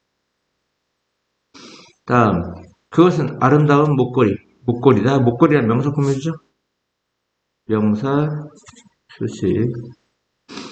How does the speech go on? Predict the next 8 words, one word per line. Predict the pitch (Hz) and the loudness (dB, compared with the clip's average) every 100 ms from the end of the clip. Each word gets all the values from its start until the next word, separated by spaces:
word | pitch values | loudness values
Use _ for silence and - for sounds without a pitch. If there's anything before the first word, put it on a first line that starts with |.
| - - - - _ - | -20 -20 -20 -20 _ 2
날씨가 | 139 147 165 156 165 165 160 - | 4 4 0 0 2 2 2 -2
아름답다. | - 147 147 127 110 113 | 0 2 2 0 2 2
뭐가 | 131 139 | 4 2
아름다워? | 139 131 143 151 147 | 2 0 0 0 -4
날씨가 | - 120 127 117 104 | 0 2 2 0 2
주어 | 147 | 2
꾸미니까 | 143 131 104 104 | 2 -2 -4 0
보호죠. | 110 117 110 | 2 2 0